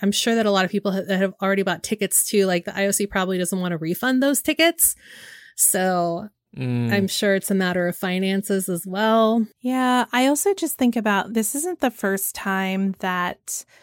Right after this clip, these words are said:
Speaker 3: the Olympics or really any major sports federation has forced itself upon a country that didn't want it.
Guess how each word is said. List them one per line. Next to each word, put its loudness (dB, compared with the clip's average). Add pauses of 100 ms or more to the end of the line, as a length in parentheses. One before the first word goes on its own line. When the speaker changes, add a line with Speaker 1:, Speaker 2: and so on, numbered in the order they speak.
(360)
Speaker 3:
the -2
Olympics 2
or 0
really 2
any 2
major 0 (960)
sports 0
federation 0
has 0
forced -2
itself 0
upon -2
a -4
country 0
that -4
didn't -2
want -4
it. 2